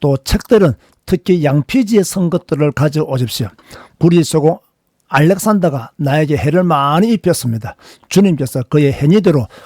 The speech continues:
그에게 갚으실 것입니다. 그대도 경계하십시오. 그가 우리 말에 몹시 반대하였습니다.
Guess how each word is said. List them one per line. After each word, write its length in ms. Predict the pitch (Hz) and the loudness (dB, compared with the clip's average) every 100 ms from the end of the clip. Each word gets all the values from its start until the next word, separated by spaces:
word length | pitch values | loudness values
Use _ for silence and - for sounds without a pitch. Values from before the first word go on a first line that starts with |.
| _ | _
그에게 440 | - 147 143 139 127 | 0 2 2 -2 -2
갚으실 680 | 175 180 185 - 175 180 185 | -4 -2 -2 0 -2 -2 -8
것입니다. 580 | - 151 131 117 113 - _ _ | -14 -8 -6 -6 -10 -18 _ _
그대도 440 | - 277 196 127 - _ _ _ | 0 2 2 -2 -12 _ _ _
경계하십시오. 840 | - 127 123 165 226 143 143 - 110 - _ _ _ - | -2 0 0 0 0 -2 -6 -8 -12 -16 _ _ _ -4
그가 240 | 139 139 | 0 0
우리 240 | 127 135 | 2 0
말에 260 | 139 135 135 | 0 -2 -2
몹시 560 | 127 190 190 226 226 233 - | 0 -2 -2 -2 -2 -4 -6
반대하였습니다. 1040 | 139 135 131 165 110 127 120 113 98 | -2 -2 0 -2 0 -2 -2 -8 -10